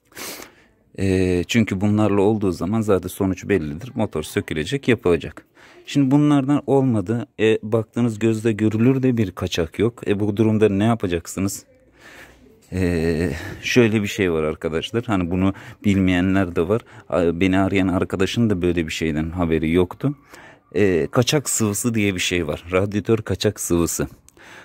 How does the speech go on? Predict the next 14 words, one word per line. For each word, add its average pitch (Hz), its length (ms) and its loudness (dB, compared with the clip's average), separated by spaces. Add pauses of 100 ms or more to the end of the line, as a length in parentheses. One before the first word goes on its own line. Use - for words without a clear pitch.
(140)
Bu 151 120 2
radyatör 127 420 2
kaçak 117 400 -2
sıvısının, 101 600 -2 (800)
e, 71 680 0 (360)
genleşme 135 500 2
kabından 76 520 -4 (100)
katıyorsunuz. 135 640 -2
Aracınız, 117 540 2 (120)
aracı 104 340 2
çalıştırıyorsunuz. 123 920 -2 (600)
Bu, 135 260 2 (420)
e, 87 280 0
sıvı, 117 440 0